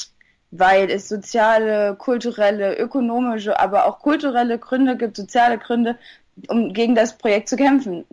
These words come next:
Es muss ein Dorf umgesiedelt werden, es werden ganz viele alte, wirklich sehr, sehr kulturell, historisch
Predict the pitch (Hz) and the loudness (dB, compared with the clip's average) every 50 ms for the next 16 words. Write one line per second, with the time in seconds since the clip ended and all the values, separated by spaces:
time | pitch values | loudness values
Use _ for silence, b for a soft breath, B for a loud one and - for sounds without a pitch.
0 | - 196 - - 185 - - 214 214 240 - 202 180 214 240 269 - 277 277 269 | -20 -14 -12 -12 -10 -6 -4 -4 -2 -2 -2 -2 0 2 0 2 2 2 2 2
1 | 269 220 262 262 247 254 208 208 220 226 226 233 233 254 247 240 b b b b | 4 2 0 0 0 -2 -2 0 2 2 4 4 2 2 -2 -4 b b b b
2 | b b b - - 190 190 - - 175 196 196 196 196 196 190 190 - 202 196 | b b b -6 -6 -6 -6 -8 -8 -2 0 2 4 4 2 2 -2 -4 -6 -6
3 | 196 196 190 180 190 - 208 208 214 - - - 226 208 208 202 190 190 185 185 | -4 -4 -6 -4 -2 0 0 0 -2 -4 -6 -8 -6 -4 0 2 2 4 2 0
4 | b b b b b b _ - 196 214 240 220 262 226 196 214 226 220 226 233 | b b b b b b _ 0 2 2 2 2 -2 -6 -6 -8 -8 -8 -8 -10
5 | 214 - - 214 208 208 214 220 220 196 220 208 202 202 - - 233 202 214 214 | -10 -10 -8 -2 0 2 2 2 0 0 -2 -2 -2 -4 -4 -8 -10 -8 -10 -8
6 | 202 196 196 220 247 240 233 - - 233 208 202 214 196 196 | -4 -4 -2 -2 -2 -4 -6 -8 -8 -8 -6 -6 -8 -10 -10